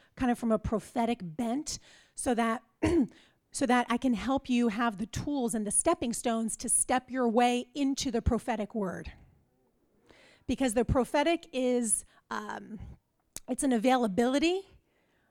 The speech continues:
but we are co-creators. So just because you get a prophetic word doesn't mean it's necessarily that's it. Or if it doesn't come to pass, the prophet was wrong. And we have to cooperate.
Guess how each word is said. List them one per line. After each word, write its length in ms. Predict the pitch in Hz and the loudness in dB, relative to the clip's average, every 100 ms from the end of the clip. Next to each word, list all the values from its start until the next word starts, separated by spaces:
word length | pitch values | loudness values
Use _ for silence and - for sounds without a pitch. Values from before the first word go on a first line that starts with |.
| - | -2
but 380 | 220 247 240 - - | 2 4 2 -4 -10
we 260 | 240 262 254 | 0 2 6
are 160 | 247 | 6
co-creators. 1160 | 240 247 240 - 254 208 226 214 - - - - - - _ _ _ _ _ | 4 4 2 2 -2 0 0 -2 -6 -6 -4 -4 -8 -20 _ _ _ _ _
So 200 | - 262 | -4 -2
just 200 | 220 285 | 0 0
because 260 | 302 302 233 | 2 0 0
you 80 | 220 | 2
get 160 | 247 | 2
a 40 | 247 | 2
prophetic 440 | 262 - 247 233 | 0 0 -2 2
word 180 | 247 226 | 2 4
doesn't 200 | 220 247 | 0 0
mean 140 | 233 | 0
it's 160 | 226 220 | 0 0
necessarily 580 | 226 240 - 220 214 202 | -2 0 -2 0 0 0
that's 320 | 202 196 - | -2 -2 -2
it. 260 | 247 196 - | -2 -2 -6
Or 140 | 247 226 | -2 -2
if 100 | 247 | -2
it 60 | |
doesn't 200 | 240 240 | -4 -4
come 140 | 247 233 | -4 -4
to 60 | |
pass, 260 | 208 240 226 | 0 0 0
the 80 | 214 | -2
prophet 400 | - 214 226 190 | -4 -4 -4 -10
was 120 | 208 | -4
wrong. 440 | 220 247 214 - - - _ _ _ _ _ _ _ _ _ _ _ _ _ - _ - | 0 0 -2 -12 -16 -20 _ _ _ _ _ _ _ _ _ _ _ _ _ -20 _ -4
And 200 | 254 254 | -2 2
we 80 | 254 | 4
have 100 | 247 | 2
to 80 | 226 | -2
cooperate. 760 | 233 226 233 226 190 123 - | 2 4 4 -2 -8 -10 -14